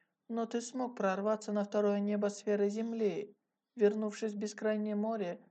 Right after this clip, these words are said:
ты определённо займёшь место первой пятёрки рейтинга силы".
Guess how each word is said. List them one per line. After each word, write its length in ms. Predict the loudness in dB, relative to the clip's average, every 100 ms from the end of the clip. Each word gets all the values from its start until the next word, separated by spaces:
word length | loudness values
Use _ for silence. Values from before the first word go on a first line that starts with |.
| _ -4
ты 80 |
определённо 640 | -2 -2 -4 0 2 2 0
займёшь 400 | -2 -2 -4 -4
место 540 | -2 -2 -2 -4 -4 -8 _ _ _
первой 320 | 0 2 0
пятёрки 460 | -2 0 2 4 4
рейтинга 540 | 6 4 2 2 2
силы". 600 | 0 2 2 4 0 -2